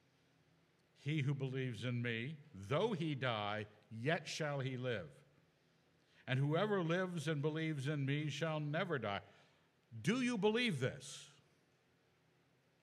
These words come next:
I love that phrase at the end. Do you believe this?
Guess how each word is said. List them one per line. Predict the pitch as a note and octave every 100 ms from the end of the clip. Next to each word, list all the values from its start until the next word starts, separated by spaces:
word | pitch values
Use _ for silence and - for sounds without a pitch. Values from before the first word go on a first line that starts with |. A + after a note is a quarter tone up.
| -
I |
love | C#3+ A#3 G#3+
that | A3 G3+
phrase | D3+ - D#3 D3+ C3+
at | C#3+
the | D#3 F3+
end. | G3+ G2 E2 - - _ -
Do | C3 C4
you | G3 A#2+ G#2 E3+ - - _ -
believe | A#3 B3 C4+ B3 A#2+
this? | A2 E2 - -